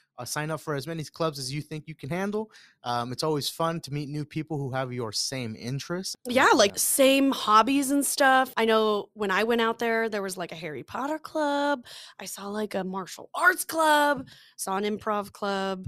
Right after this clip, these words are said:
Speaker 1: Yeah, they got gaming clubs. They have chess clubs.
Speaker 2: They give away a lot of stuff. It's going to be, um, this week, Tuesday, August thirtieth, and Wednesday, August thirty-first. And if you miss it, that's okay. If you're not on campus that time, just be sure to connect with,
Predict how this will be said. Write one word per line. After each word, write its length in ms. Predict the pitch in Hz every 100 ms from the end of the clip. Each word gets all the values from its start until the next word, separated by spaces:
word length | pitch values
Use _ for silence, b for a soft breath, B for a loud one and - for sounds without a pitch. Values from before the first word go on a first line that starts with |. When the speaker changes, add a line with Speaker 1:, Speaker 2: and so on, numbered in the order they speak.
| -
Speaker 1:
Yeah, 140 | 127
they 100 | 113
got 220 | 113 110 117
gaming 380 | 135 151 151
clubs. 560 | 147 156 151 151 151 135
They 100 | 120
have 180 | 117 -
chess 280 | - 175 -
clubs. 580 | _ 165 165 165 165 269
Speaker 2:
They 60 |
give 240 | 226 240 277
away 480 | 240 202 220 311 359
a 80 |
lot 240 | 196 185 196
of 120 | 190
stuff. 280 | - 165 139
It's 160 | 214 -
going 220 | 226 226
to 80 | 220
be, 340 | 214 202 196 -
um, 320 | 185 175 170
this 280 | 175 339 -
week, 480 | 208 196 240 - - -
Tuesday, 720 | - 294 233 247 233 233 254 -
August 320 | 190 190 202
thirtieth, 460 | - 196 190 175 - -
and 260 | 180 170
Wednesday, 480 | 170 185 190 190 151
August 300 | - 160 156
thirty-first. 580 | 156 160 - 285 - - 240
And 160 | 240
if 220 | - 220 269
you 100 | 320
miss 300 | 302 294 311
it, 180 | 302 -
that's 220 | 220 -
okay. 460 | 214 - 127 110 - -
If 180 | 202 -
you're 80 | 226
not 180 | 285
on 160 | 302 302
campus 460 | - 277 269 254 -
that 220 | 233 -
time, 400 | 226 220 214 214 B B -
just 200 | 202 -
be 100 | 240
sure 180 | 247
to 60 | 233
connect 400 | - 214 196 -
with, 260 | 196 180